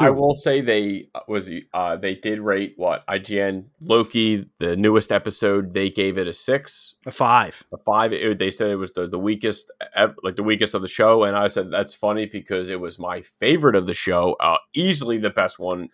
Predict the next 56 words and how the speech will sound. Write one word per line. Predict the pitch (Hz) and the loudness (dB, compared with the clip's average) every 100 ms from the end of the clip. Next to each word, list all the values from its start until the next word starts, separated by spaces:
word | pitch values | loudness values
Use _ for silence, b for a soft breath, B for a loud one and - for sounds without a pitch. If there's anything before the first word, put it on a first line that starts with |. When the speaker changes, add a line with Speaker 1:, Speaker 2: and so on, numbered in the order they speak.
| - | -8
Speaker 1:
of, | 78 71 | -8 -4
at | 131 | 0
least | 143 123 - _ _ _ _ _ - | 0 0 -8 _ _ _ _ _ 4
out | 113 | 4
of | 117 98 | 4 0
the | 101 | -4
six | - 139 135 - | 0 4 4 2
that | 104 - - | -2 -2 2
were | 104 | 2
on | 90 | 2
the | |
fourth | - 123 127 120 | 0 0 2 4
one, | 113 117 123 | 2 2 -4
the | - | -16
fourth | - 117 113 | -2 0 0
so | - 110 | 0 -2
far | 104 104 90 | 2 2 2
was | 87 85 | -2 -4
my | 80 | -4
freaking | - - 95 69 76 | -4 -8 -8 -8 -14
favorite." | - 57 - _ - | -14 -16 -20 _ -8
Speaker 2:
Yeah, | 139 143 131 | 2 4 6
a | |
lot | 135 170 | 8 6
of | 165 | 6
people | 156 127 | 0 -2
share | - 143 131 | -2 2 4
that | 117 | 2
opinion. | - 123 107 | 0 -2 0
I | 135 | 0
would | 139 | 2
say | 143 | 0
for | 123 131 | 0 0
me, | 131 | 2
it's | 113 104 | 0 0
right | 123 123 | 0 2
behind | 120 104 113 107 | -2 -4 -4 -2
the, | 101 95 | -2 -4
uh, | 90 85 | -6 -10
the | 87 | -14
pilot | - 107 87 82 - _ | -12 -10 -10 -14 -18 _
for | - 92 | -14 -12
my | 82 | -12
favorite, | - 73 65 58 - | -14 -16 -16 -20 -18
but | 92 - | -18 -16
Speaker 1:
Yeah. | 73 _ - | -18 _ -18
Speaker 2:
not, | 117 135 135 | -2 2 4
not | 127 120 | 2 -2
far | - 90 | -2 -6
off. | 80 | -6
I | 104 | -4
mean, | 110 | 0
you're | 123 | 2
absolutely | 120 113 - 104 | 2 0 -6 -6
right. | 92 78 b b _ | -8 -10 b b _
So, | - 127 110 107 | -4 -2 0 -4